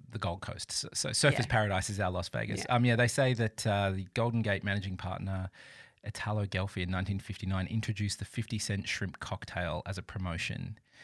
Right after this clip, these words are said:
Speaker 1: Um, the dish was an immediate success and drew large crowds from everywhere, leading the Golden Gate to keep it as a permanent feature of the resort. People from all over the world were interested in the Las Vegas shrimp cocktail because it was simple, easy to get, and unique to Vegas, something people didn't eat every day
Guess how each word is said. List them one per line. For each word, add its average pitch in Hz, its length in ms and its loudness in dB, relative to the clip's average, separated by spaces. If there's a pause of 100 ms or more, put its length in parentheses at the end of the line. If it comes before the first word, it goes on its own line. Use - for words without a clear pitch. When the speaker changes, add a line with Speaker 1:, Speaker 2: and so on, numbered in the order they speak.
(240)
Speaker 1:
Um, 95 260 0
the 95 100 -2
dish 107 260 0
was 104 140 0
an 98 80 2
immediate 101 440 0
success - 520 -4
and 117 80 -8
drew 101 160 -2
large 90 340 0
crowds - 300 -2
from - 180 -6
everywhere, 95 480 0
leading 92 240 -2
the 90 60 -4
Golden 90 300 -4
Gate 82 200 -6
to - 80 -10
keep - 260 -8
it - 60 -6
as 98 140 -8
a 87 40 -4
permanent 107 520 0
feature 90 460 -4
of 90 180 -6
the 90 80 -6
resort. 90 540 -6 (120)
People 101 220 -6
from 87 260 -6
all 117 240 2
over 104 140 2
the 104 80 0
world 98 240 0
were 98 100 -4
interested 107 480 -4
in 110 160 -6
the 95 100 -2
Las 95 400 -4
Vegas 95 300 -2
shrimp - 380 -2
cocktail - 640 -4 (460)
because 98 200 -6
it 98 60 -2
was - 100 -6
simple, 123 460 -2
easy 123 240 2
to 113 80 0
get, 98 320 0
and 90 160 -4
unique 90 440 -6
to 92 100 -4
Vegas, - 500 -8
something 95 420 -6
people 101 280 -6
didn't 90 260 -4
eat 90 260 -6
every 92 260 -4
day 87 320 -4